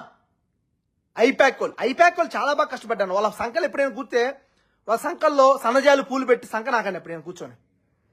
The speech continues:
వాళ్ళ క-, సంకల్లో సన్నజాలు పూలు పెట్టి ఎప్పుడైనా వీలున్న సమయంలో కూర్చొని ఒక సంకలు నాకండి. సిగ్గు లేదంటారా?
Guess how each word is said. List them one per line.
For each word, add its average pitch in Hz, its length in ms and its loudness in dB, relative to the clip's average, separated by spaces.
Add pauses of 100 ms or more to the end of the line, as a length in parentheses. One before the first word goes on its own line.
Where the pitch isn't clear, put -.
(160)
వాళ్ళ 165 140 -8
క-, - 140 -14
సంకల్లో 254 400 2
సన్నజాలు 226 460 2
పూలు 226 240 -4
పెట్టి 175 280 -4 (420)
ఎప్పుడైనా 247 340 4
వీలున్న 240 320 -2
సమయంలో 220 300 0
కూర్చొని 202 280 -2
ఒక 196 140 -8 (100)
సంకలు 247 280 4
నాకండి. 156 300 -2 (340)
సిగ్గు 294 300 4
లేదంటారా? 311 440 4